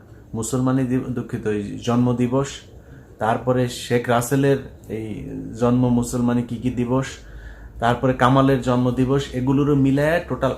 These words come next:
আটটা দিবস বাতিল করা হয়েছে। বর্তমান বিপ্লবী সরকারের গত দুই মাসে যত সমালোচনা করেছি, তার জন্য সরি। এই সরকারকে নিয়ে অদূর ভবিষ্যতে আর কোনো সমালোচনা করার ইচ্ছা নাই,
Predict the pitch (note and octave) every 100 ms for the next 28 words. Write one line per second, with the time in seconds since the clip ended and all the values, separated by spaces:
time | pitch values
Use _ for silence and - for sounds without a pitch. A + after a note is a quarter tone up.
0 | - B2 B2+ - - D#3+ F3+ - - -
1 | - A#2+ A#2+ D3+ A2+ A#2 B2+ A2+ A2 G#2+
2 | G2 G2+ F#2 F2+ E2 - - - - -
3 | - - - - - - - - A#2+ B2+
4 | - D3+ D#3 C3 C3 B2+ C#3+ C#3+ C3+ B2+
5 | B2+ C#3 C3+ C#3+ D3 - A2+ B2 C3+ A2+
6 | B2+ C3 C3+ C3 C3+ B2 A#2+ C3+ B2+ B2+
7 | C3 B2+ B2+ B2+ B2+ B2+ B2+ C3+ A#2 G#2+
8 | A#2 A2+ G#2 - G2+ F2+ - - - -
9 | - - - - A#2+ - B2 C3 B2+ B2+
10 | - C3 C3 C#3+ D3+ D#3+ D#3+ - - -
11 | B2 C#3 F3 C#3+ C#3+ C#3+ - C3 C3 A#2+
12 | B2 A#2+ - A#2 A2+ G#2+ A2 G#2 G#2 G#2
13 | G2+ - G#2+ G#2 B2+ C3+ E3 F3